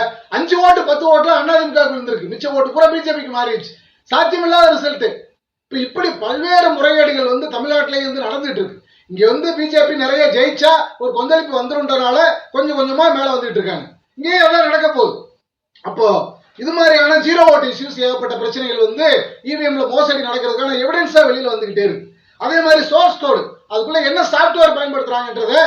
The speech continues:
வெளியில சொல்ல முடியாதுன்றான். So, இ வி எம்ல வந்து பயன்படுத்தக்கூடிய சாஃப்ட்வேர் வந்து யாருக்கு தெரியும்னா பி ஜே பிக்கு மட்டும்தான் தெரியும். ஏன்னா தயார் பண்ணக்கூடிய நிறுவனத்துல அவன் தான் டைரக்டர் போர்டுல இருக்கான், போர்டு ஆஃப் டைரக்டர்ஸ் அவன் தான் இருக்கான்,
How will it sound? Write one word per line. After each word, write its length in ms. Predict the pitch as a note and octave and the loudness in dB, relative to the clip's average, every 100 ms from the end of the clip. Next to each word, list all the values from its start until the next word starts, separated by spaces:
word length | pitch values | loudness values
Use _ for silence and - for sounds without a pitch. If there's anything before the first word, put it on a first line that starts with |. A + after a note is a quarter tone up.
| - - | 0 -4
வெளியில 260 | B3+ D#4+ D4 | -4 0 0
சொல்ல 220 | C#4+ F4+ | 0 2
முடியாதுன்றான். 600 | F4+ E4+ D4+ C4 G#3+ - - _ _ _ _ _ | 2 4 2 2 -4 -8 -12 _ _ _ _ _
So, 180 | G#3 G3+ G3 E3+ | -4 -4 -4 -6
இ 280 | E3+ E3+ | -8 -6
வி 100 | D4+ D#4+ | -4 -2
எம்ல 200 | D4 C4+ | 0 0
வந்து 120 | D4 | -2
பயன்படுத்தக்கூடிய 640 | C4 C4+ C#4 A#3 G#3 A3 - | -2 -2 -2 -2 -2 -2 -4
சாஃப்ட்வேர் 420 | A3+ C4 C#4 C4+ | -2 -4 -2 -2
வந்து 220 | B3 B3+ | -2 -2
யாருக்கு 480 | B3+ D4+ E4+ D4 B3+ | 2 2 2 0 -4
தெரியும்னா 340 | A#3 G3+ G3+ C4 - - | -6 -6 -2 -2 -4 -8
பி 140 | - D4+ | -6 2
ஜே 120 | D#4 | 2
பிக்கு 200 | D4 B3 | 2 -4
மட்டும்தான் 360 | B3 C4 C4+ | -8 -6 -2
தெரியும். 360 | A3+ G#3 G3 G3 _ _ | 0 0 -2 -8 _ _
ஏன்னா 240 | A3+ C#4 E4 C#4 | -4 2 4 4
தயார் 320 | C4 E4 E4 | 4 6 4
பண்ணக்கூடிய 320 | D4+ D4 C#4+ | 2 -2 -6
நிறுவனத்துல 520 | C4 C#4+ D4 B3+ G#3+ D#4 C4 - - | -6 -2 -2 -2 -2 0 0 -4 -4
அவன் 200 | B3 D#4+ | -2 2
தான் 160 | F4+ | 4
டைரக்டர் 440 | D4+ D#4+ E4 D#4+ D4+ | 4 2 2 0 2
போர்டுல 280 | D4+ D4 C#4 | 2 2 0
இருக்கான், 260 | - - | 0 -4
போர்டு 160 | B3 D4+ | 0 2
ஆஃப் 100 | D4 | 2
டைரக்டர்ஸ் 360 | C4+ B3+ C4 C#4+ | 0 -4 -4 0
அவன் 300 | C#4+ D4+ E4 | 0 0 2
தான் 140 | D#4+ | 2
இருக்கான், 240 | B3+ G#3+ | 2 -4